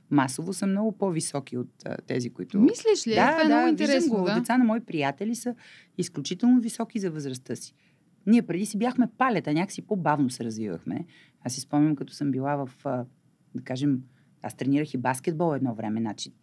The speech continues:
Speaker 1: така бях сред по-височките. А, обаче, а, си спомням, че до към седми, осми клас ние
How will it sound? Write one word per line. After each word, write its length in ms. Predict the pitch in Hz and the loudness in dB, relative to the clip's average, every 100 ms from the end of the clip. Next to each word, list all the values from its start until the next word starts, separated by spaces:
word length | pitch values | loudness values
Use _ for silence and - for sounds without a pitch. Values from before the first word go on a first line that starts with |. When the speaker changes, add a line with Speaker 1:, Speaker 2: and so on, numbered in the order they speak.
| _ _ | _ _
Speaker 1:
така 220 | - 107 | -10 -6
бях 240 | 110 107 | -6 -6
сред 220 | - 135 | -6 -8
по-височките. 840 | 127 143 135 135 110 - - 180 254 - _ _ _ _ _ | -4 -4 -2 -4 -6 -8 -8 -6 -6 -10 _ _ _ _ _
А, 80 | 165 | -8
обаче, 640 | 156 127 147 - 196 202 - _ _ - | -6 -6 -6 -4 0 0 -2 _ _ -8
а, 260 | 160 143 - _ _ _ _ - - | -6 -6 -8 _ _ _ _ -20 -20
си 140 | - - | -16 -16
спомням, 500 | - 147 156 175 185 | -10 -4 -2 -2 -4
че 280 | - 202 | -4 -4
до 120 | 160 - | -6 -12
към 360 | - 151 143 135 _ _ _ _ _ _ _ _ | -4 -2 -2 -6 _ _ _ _ _ _ _ _
седми, 420 | - - 190 190 | -12 -6 -2 0
осми 280 | 170 - 180 | -2 -2 -4
клас 400 | - - 180 185 | -4 -2 -2 0
ние 300 | 202 202 208 | 0 2 0